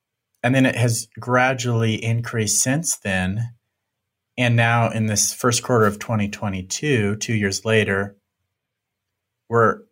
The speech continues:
we're seeing a pandemic high in terms of foreclosure volume. However, that said, um, we're still at forty-nine percent of Q one twenty twenty levels. So we're still half,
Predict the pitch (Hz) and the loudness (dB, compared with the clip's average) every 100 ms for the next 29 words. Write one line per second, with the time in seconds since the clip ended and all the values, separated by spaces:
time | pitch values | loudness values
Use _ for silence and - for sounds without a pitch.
0 | _ - 113 110 - 147 135 101 123 117 | _ -2 2 4 4 2 2 0 0 2
1 | 107 113 98 - 117 107 101 107 101 95 | 2 2 0 0 2 2 0 -4 -4 -6
2 | 95 95 104 107 117 131 151 165 165 _ | -8 -4 -2 -2 0 0 0 -2 -6 _
3 | _ _ _ _ _ 113 110 104 107 110 | _ _ _ _ _ 2 4 2 2 0
4 | - - 156 113 98 117 120 - _ _ | 0 0 2 2 2 -2 -10 -16 _ _
5 | _ _ - 110 101 98 98 110 - - | _ _ -2 2 2 0 0 2 2 2
6 | 123 - - 127 113 107 104 101 104 95 | 2 2 -2 0 2 4 2 0 -2 -2
7 | - 104 104 110 98 95 92 - _ _ | -2 -2 -4 -2 0 -2 -6 -14 _ _
8 | _ _ _ - - 120 98 107 104 104 | _ _ _ -12 -2 -2 2 2 2 0
9 | - 107 92 - 110 95 87 - - 117 | -2 -4 -4 -4 -2 -2 -4 -4 -4 -2
10 | 107 107 - 135 110 - _ _ _ _ | 0 2 2 0 -2 -10 _ _ _ _
11 | - - 120 120 - | -10 -2 -2 -2 -8